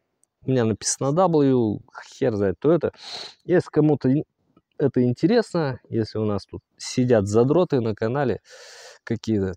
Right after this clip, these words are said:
то, наверное, узнаете. Ну, ладно, не обижайтесь. Можете даже написать в комментариях. Я потом посмотрю, я просто не хочу видео затягивать с этими буквами.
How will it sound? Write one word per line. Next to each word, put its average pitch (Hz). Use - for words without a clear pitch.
то, 127
наверное, 135
узнаете. 101
Ну, 117
ладно, 95
не 101
обижайтесь. 92
Можете 127
даже 95
написать 92
в 127
комментариях. 104
Я 123
потом -
посмотрю, 131
я 110
просто 110
не 92
хочу 107
видео 104
затягивать 98
с -
этими 101
буквами. 101